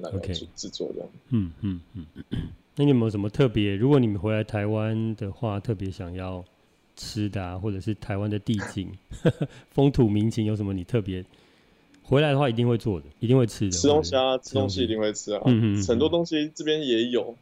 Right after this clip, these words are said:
Speaker 2: 嗯。
Speaker 1: 然后有些台湾，台湾的早期移民这边有做，然后你可以网络上叫得到，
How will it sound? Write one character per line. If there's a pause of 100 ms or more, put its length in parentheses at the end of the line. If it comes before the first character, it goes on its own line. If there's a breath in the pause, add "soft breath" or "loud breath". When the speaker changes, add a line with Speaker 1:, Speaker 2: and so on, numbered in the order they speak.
(140)
Speaker 2:
嗯。
Speaker 1:
然
后
有
些
台
湾，
台
湾
的
早
期
移
民
这
边
有
做，
然
后
你
可
以
网
络
上
叫
得
到，